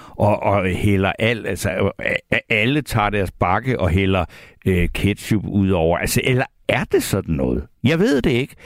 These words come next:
Men der må jo være nogen af jer derude, der ved det, fordi det er jo et, et fænomen, som vi kender fra virkeligheden i Danmark. Og noget af det mest chokerende, jeg har læst, det er,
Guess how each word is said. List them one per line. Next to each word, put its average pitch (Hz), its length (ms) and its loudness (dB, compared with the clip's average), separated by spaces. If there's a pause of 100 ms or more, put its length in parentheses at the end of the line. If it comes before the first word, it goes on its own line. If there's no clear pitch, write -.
(260)
Men 139 180 2
der 160 160 0
må 156 160 2
jo 135 60 2
være 123 220 2
nogen 190 280 2
af 139 120 0
jer 107 280 0 (120)
derude, 113 300 2
der 127 120 0
ved 127 240 0
det, 120 140 -4
fordi 131 380 0 (280)
det 127 60 4
er 139 40 4
jo 143 180 2
et, 123 320 0
et 113 160 -4
fænomen, 160 520 0
som 131 220 -4
vi 127 60 0
kender 127 380 0
fra 120 180 -2
virkeligheden 101 680 0
i 104 100 0
Danmark. 90 420 0 (480)
Og 110 180 2
noget 180 280 4
af 147 200 0
det 131 100 0
mest 165 360 0
chokerende, 147 640 0
jeg 104 120 2
har 95 80 0
læst, 101 400 0
det 143 120 2
er, 101 240 2